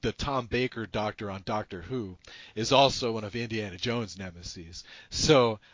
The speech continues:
I like it for that. Now, the second movie is a bit problematic. Let's face it, it's not as good. I mean, this is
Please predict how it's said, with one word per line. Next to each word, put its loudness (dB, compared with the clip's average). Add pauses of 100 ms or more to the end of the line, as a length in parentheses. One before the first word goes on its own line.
I -4
like 0
it 0
for -8
that. -8
Now, -2
the -8
second -6
movie -4
is -2
a -10
bit -4
problematic. -6 (220)
Let's 2
face -6
it, -8
it's -12
not -6
as -10
good. -10
I -8
mean, -12
this -10
is -10